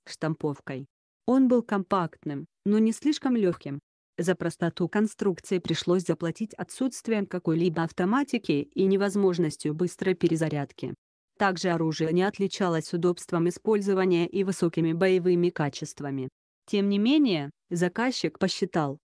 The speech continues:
что все это соответствует базовой концепции. Основу освободителя составляла рамка, изготовленная из двух штампованных половин.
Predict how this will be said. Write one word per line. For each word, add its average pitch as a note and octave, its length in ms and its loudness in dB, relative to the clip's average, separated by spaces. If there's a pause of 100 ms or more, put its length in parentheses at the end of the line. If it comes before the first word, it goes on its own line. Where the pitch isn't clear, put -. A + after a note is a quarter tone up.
(120)
что - 240 -4
все F3+ 220 0
это F3 180 0
соответствует G3+ 800 -2
базовой D#3 460 0
концепции. D3 800 -6 (640)
Основу F3 540 2
освободителя F#3 800 0
составляла F#3+ 640 0
рамка, D3+ 480 0 (180)
изготовленная E3+ 800 0
из E3+ 220 -2
двух F3 320 0
штампованных D#3+ 680 -2
половин. D#3+ 500 0